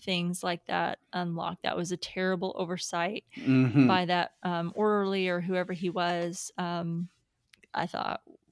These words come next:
Speaker 1: "That's
Speaker 2: Yeah.
Speaker 1: that's, that's bad." I was right there with Darla, too. I'd be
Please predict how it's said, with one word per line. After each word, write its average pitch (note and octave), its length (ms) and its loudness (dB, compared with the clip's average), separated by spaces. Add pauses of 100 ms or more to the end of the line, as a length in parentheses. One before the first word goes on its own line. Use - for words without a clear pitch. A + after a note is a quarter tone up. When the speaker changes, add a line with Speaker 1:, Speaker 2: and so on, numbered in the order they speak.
(160)
Speaker 1:
"That's - 540 -4 (300)
Speaker 2:
Yeah. A#2 180 -2 (920)
Speaker 1:
that's, F3+ 280 -2 (140)
that's F3+ 260 0
bad." - 240 -4
I G3 140 4
was G3 140 4
right F#3 140 4
there F3+ 120 2
with F3 100 -4
Darla, E3+ 340 0
too. E3+ 260 -2
I'd F#3+ 180 0
be F3 280 -6